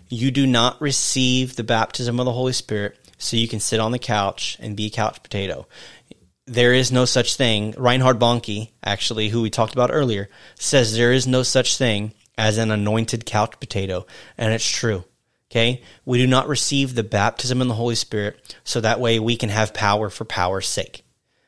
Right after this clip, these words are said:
It's not, "I have power through the Holy Spirit now, so I can just tell everybody that I've received the baptism of the Holy Spirit." Like, I've, I've got another badge on my chest. I've received another thing, another medal of honor, uh, in the kingdom of God, and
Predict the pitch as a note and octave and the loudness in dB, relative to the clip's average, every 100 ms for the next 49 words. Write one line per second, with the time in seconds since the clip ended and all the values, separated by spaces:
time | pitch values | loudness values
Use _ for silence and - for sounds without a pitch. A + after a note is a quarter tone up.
0 | _ _ A#2 - A#2 A#2 - _ B2+ E3 | _ _ -6 0 2 2 -2 _ 0 0
1 | C#3 - C3+ D3+ D3 A#2 C#3 B2 A#2 C#3 | 0 -2 0 0 0 -2 -2 -2 -2 -2
2 | - D3 C#3+ A2+ A2+ A2 B2 A#2+ A#2 G#2+ | -2 0 0 0 -4 -2 -4 -4 -4 -6
3 | - C3 A#2+ A2 A2 A2+ - - - - | -2 -2 0 0 -2 -4 -10 -20 -10 0
4 | A2+ B2+ A#2+ - B2 A2 A2+ A2 - A#2 | 2 2 0 -4 -4 0 0 0 -2 -4
5 | G#2 A#2 - A#2+ G#2+ G#2 G2+ G#2+ G#2 - | -4 -4 -4 -4 -4 -2 -2 -2 -2 -4
6 | A2+ G#2 - A#2 A#2+ A#2+ A2+ G#2 G#2+ A2 | -4 -2 0 0 0 -4 -4 -4 -2 -2
7 | G#2+ G#2 G#2+ G2+ G2 F#2 _ - - - | -2 -6 -6 -6 -8 -10 _ -20 -12 -2
8 | C#3 C3+ - A2 G#2+ G#2+ - B2+ A#2+ A2+ | 2 4 2 -2 -2 -2 -2 -2 -2 -2
9 | A2 A2+ G2+ C3 A#2 G#2+ G#2 G#2 A2+ A2+ | -2 -4 -4 -2 -2 -2 -4 -4 -4 -2
10 | A2 A2+ A#2 G#2 G2+ A2+ G#2+ G2+ - - | -2 0 -2 -2 -2 -2 -4 -6 -12 -20
11 | - - A#2 A2+ A#2 A2 - C3 B2 A2+ | -18 -2 2 2 0 -2 -2 0 0 -2
12 | G2+ A2+ A2+ G#2+ G2+ | 0 2 2 0 -6